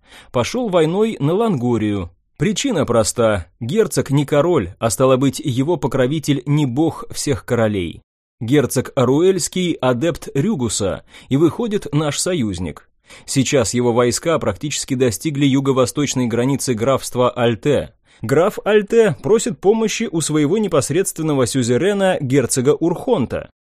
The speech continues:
Тот же, в свою очередь, обратился за помощью к королю, ведь у Каэра де Блейта дела идут не слишком хорошо. Большую часть его двух северных графств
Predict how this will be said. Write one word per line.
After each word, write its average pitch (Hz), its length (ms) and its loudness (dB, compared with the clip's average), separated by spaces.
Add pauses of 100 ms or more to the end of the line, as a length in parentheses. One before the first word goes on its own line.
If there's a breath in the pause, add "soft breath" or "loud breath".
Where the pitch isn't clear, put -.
(100)
Тот 170 200 6
же, 151 140 -2
в - 40 -10
свою 110 300 0
очередь, 101 420 -4
обратился 151 640 -2
за 139 120 0
помощью 175 480 -4
к 143 60 -10
королю, 135 600 -2 (260 soft breath)
ведь 139 200 0
у 147 80 0
Каэра 139 380 2
де 123 140 2
Блейта 135 500 0
дела 117 340 2
идут 117 300 -4
не 135 160 0
слишком 131 440 -6
хорошо. 98 580 -4 (240 soft breath)
Большую 131 440 0
часть 131 360 -2
его 117 180 0
двух 127 280 -4
северных 110 520 -2
графств 123 540 -2